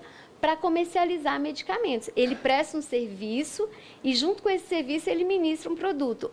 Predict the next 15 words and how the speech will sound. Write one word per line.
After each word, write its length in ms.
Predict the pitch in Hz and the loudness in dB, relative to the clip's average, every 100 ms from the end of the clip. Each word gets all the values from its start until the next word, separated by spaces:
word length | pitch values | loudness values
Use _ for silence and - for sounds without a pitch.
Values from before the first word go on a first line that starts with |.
| - | -2
A 180 | 294 427 | 2 2
cemed 760 | - 320 262 262 302 269 208 - - - - | 0 0 2 2 0 -4 -8 -14 -18 -20 -16
já 760 | - 208 247 262 302 311 294 269 | -6 0 4 4 4 2 2 0
regulamentou 880 | 240 269 285 330 320 330 320 - 277 | 2 0 2 2 2 0 0 2 2
isso 480 | 247 220 262 - 185 - - - 240 - | 2 -2 -6 -6 -8 -10 -20 -16 -16 -10
e, 440 | - 233 240 - 240 | -4 -2 0 0 0
e 40 | |
já 220 | 233 247 | 2 0
determinou 640 | 254 269 269 254 240 254 | 0 0 0 0 2 2
que 420 | 269 - 240 202 - - - | 0 -6 -6 -6 -8 -18 -6
o, 800 | 220 214 208 208 196 - 202 196 | 0 0 2 2 0 -4 -2 -2
os 160 | 196 196 | -2 -4
medicamentos 960 | 208 202 - 208 208 233 294 330 330 | -6 -4 -2 -2 0 0 0 0 -4
que 120 | - 285 | -4 -4
são, 460 | - 254 226 208 | 2 2 2 -4